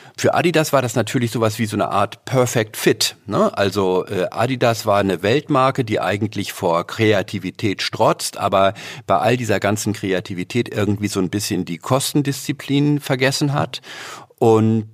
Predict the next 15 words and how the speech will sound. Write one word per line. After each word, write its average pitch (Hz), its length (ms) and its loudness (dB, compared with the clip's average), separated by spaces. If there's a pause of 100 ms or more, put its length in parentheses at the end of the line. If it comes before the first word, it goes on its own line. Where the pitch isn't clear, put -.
(120)
dann 104 280 0
nimmt 127 260 0
man 110 120 2
jemanden, 98 600 -2
der 85 540 0
auf - 120 -12
der - 180 -6
anderen 170 240 2
Seite 90 260 0
extrem 78 400 -8
stark 78 340 -2
ist, 113 140 -4
also 92 180 -4
so 90 120 -2
ein 82 140 0